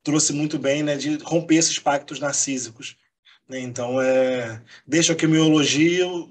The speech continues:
um elogio honra, né, por ter sido convidado. Então, feliz de estar aqui. É, então, dentro dessa, dentro do que é o Agbara também, né,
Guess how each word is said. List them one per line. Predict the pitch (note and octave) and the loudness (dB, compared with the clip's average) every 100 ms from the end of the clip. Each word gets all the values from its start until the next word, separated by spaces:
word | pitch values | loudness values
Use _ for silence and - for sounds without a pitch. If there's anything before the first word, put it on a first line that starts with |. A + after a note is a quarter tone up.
| C#3 | -12
um | D#3 D#3+ D#3 D#3 | -10 -4 -2 2
elogio | E3+ E3 C#3+ D#3+ F#3 | 4 4 2 2 4
honra, | D#3 D3 C3+ B2 | 4 2 -2 -6
né, | B2+ B2 - - - _ _ | -8 -10 -12 -20 -20 _ _
por | C3 | -10
ter | C3 | -4
sido | C3+ C#3 C3 | -2 -2 -4
convidado. | C3 C3+ C3 A2+ G#2+ A2 | -6 -6 -6 -6 -10 -14
Então, | G#2+ B2 C3 C3 - _ - _ | -12 -8 -8 -8 -18 _ -20 _
feliz | - F3 F3 F3 | -2 0 2 0
de | D3+ | -2
estar | C#3+ | 0
aqui. | D3+ D3 B2 G#2+ - _ _ _ _ _ _ _ _ | 0 -2 -8 -10 -18 _ _ _ _ _ _ _ _
É, | B2+ B2 B2 A#2+ A#2 A#2 - _ _ _ _ _ _ | -8 -6 -6 -6 -10 -12 -18 _ _ _ _ _ _
então, | E3 G3+ A3 G3 - _ _ _ _ _ _ _ _ | -2 0 0 -2 -8 _ _ _ _ _ _ _ _
dentro | - E3+ G#3+ - | -6 -4 -4 2
dessa, | F3+ E3+ E3+ D#3 C3+ A#2+ G#2+ - - - | 2 4 2 4 2 0 -8 -16 -20 -6
dentro | E3+ G#3 G#3 | -2 -2 -2
do | G3+ | -2
que | E3+ | 2
é | D3+ F3+ | 4 6
o | E3 | 4
Agbara | C#3+ C3+ D3+ F3+ D3 | 2 2 4 4 2
também, | C#3+ C3 D3+ E3+ | 0 -4 -4 -2
né, | E3 F3 | -4 -6